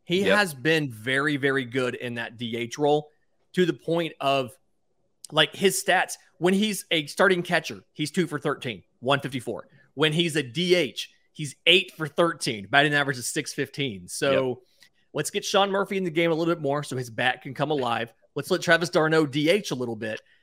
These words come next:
Speaker 1: uh, and let's find a way to keep Marcell Ozuna off the field if at all possible.
Speaker 2: Listen, that, it has become that,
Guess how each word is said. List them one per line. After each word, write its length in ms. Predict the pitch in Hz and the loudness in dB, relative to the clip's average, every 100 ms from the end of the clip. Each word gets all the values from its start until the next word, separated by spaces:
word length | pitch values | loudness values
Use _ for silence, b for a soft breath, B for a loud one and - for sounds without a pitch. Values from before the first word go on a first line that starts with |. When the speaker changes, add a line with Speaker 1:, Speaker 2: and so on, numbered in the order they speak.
| _ | _
Speaker 1:
uh, 220 | 135 131 135 | -6 -4 -2
and 140 | 156 | -2
let's 120 | 160 | -4
find 240 | - 156 156 | 0 2 2
a 40 | |
way 160 | 147 143 | 0 -2
to 80 | 135 | -2
keep 240 | 175 147 | -6 -6
Marcell 340 | 123 127 143 | -8 -4 -2
Ozuna 420 | 135 127 139 127 117 | 0 -2 -2 -4 -4
off 260 | 123 117 - | -6 -6 -8
the 80 | |
field 300 | 127 127 120 | -8 -4 -6
if 100 | 107 | -6
at 60 | 110 | -10
all 160 | 104 101 | -10 -10
possible. 480 | 92 - 101 - - _ _ b b b | -12 -14 -16 -18 -20 _ _ b b b
Speaker 2:
Listen, 320 | 131 151 127 | 6 6 6
that, 220 | 117 160 147 | 4 4 4
it 180 | 147 | 6
has 180 | 196 190 | 6 6
become 540 | 139 139 151 131 127 127 160 - | 4 0 4 4 4 0 -6 0
that, 300 | 143 175 - | 4 4 2